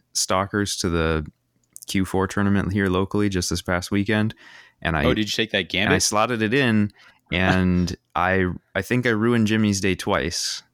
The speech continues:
Speaker 1: because he was
Speaker 2: <laughs>
Speaker 1: playing, um, Toxic Terrors with the, uh, the fish,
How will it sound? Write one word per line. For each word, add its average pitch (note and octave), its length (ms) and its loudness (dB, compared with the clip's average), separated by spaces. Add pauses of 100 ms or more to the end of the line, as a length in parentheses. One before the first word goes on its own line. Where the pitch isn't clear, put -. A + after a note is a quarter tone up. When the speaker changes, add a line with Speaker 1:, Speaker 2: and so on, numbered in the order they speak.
Speaker 1:
because E2 840 0 (100)
he - 180 -2
was G#2+ 160 2
Speaker 2:
<laughs> - 120 -4
Speaker 1:
playing, G2 600 2 (120)
um, D#2 640 0 (120)
Toxic G2+ 400 -4
Terrors G2 640 0
with D#2+ 580 -2
the, D2+ 520 -2
uh, B1+ 520 -2 (260)
the - 60 -8
fish, - 560 -4